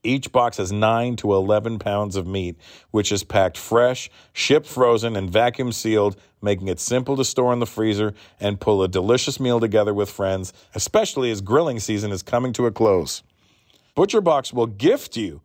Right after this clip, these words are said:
free chicken, burgers, and hot dogs in your first box. It's a cookout in a box, people, so you do not want to pass this up. Here's what you need to do.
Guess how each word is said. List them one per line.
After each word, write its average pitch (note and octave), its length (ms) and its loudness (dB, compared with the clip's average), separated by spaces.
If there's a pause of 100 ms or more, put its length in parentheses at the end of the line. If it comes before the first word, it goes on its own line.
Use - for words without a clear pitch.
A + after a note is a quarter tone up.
(180)
free A3+ 340 0
chicken, F#2+ 460 -2 (200)
burgers, B2+ 460 0 (100)
and F3 260 0
hot D3+ 220 2
dogs B2+ 220 0
in C3 140 -6
your C3 140 0
first D3 340 0
box. C#3+ 420 -2 (360)
It's C3+ 200 -4
a D3 60 -4
cookout G3+ 440 2
in F#3+ 120 -4
a E3 40 -2
box, D#3 380 0
people, C3 480 -2 (160)
so - 160 -8
you A2+ 200 -2
do A#2 180 -4
not C3 240 2
want G#2+ 160 -6
to F#2 60 -8
pass A2 320 0
this F#2+ 260 -8
up. E2 220 -6 (420)
Here's E3 300 4
what E3+ 180 2
you D3 60 0
need B2+ 180 0
to G#2 60 0
do. E2 260 -6